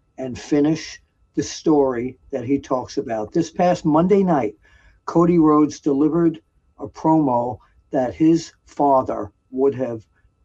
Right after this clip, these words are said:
been so very proud of. I could see his father in him actually doing this. He's graduated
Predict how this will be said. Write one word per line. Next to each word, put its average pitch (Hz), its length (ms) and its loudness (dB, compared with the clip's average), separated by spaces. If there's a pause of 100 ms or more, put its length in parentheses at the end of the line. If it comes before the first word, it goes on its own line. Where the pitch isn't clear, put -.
been 131 220 -4
so 143 640 0 (340)
very 135 320 0
proud 123 360 -4
of. 107 240 -8
I 160 120 0
could 160 200 -4
see 175 220 0
his 151 220 0
father 139 560 0
in 147 180 2
him 101 380 -6 (180)
actually 104 600 -8 (340)
doing 120 300 2
this. 107 220 -10
He's 117 220 -8
graduated 120 840 -2